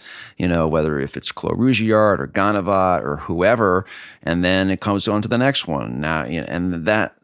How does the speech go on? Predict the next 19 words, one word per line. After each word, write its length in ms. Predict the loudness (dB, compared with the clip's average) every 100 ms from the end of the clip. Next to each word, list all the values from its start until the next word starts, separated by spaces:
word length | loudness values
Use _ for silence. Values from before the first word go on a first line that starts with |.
| _ -4
that 500 | 2 4 2 -2 _
for 180 | -2 2
me, 220 | 4 4
I've 140 | 2 2
never, 280 | 0 0 -2
like, 200 | -6 -4
been 180 | -4 -4
like 220 | -6 -6
that. 160 | -6 -6
If 120 | -6
you 180 | -4 -4
followed 500 | -2 2 4 4 2
my 420 | 2 2 0 -2 -4 -14 -2
email 320 | 2 4 4 4
blast 380 | 4 4 0
or 60 | -2
how 220 | 0 2
I 120 | 0
buy, 560 | 0 2 4 4 0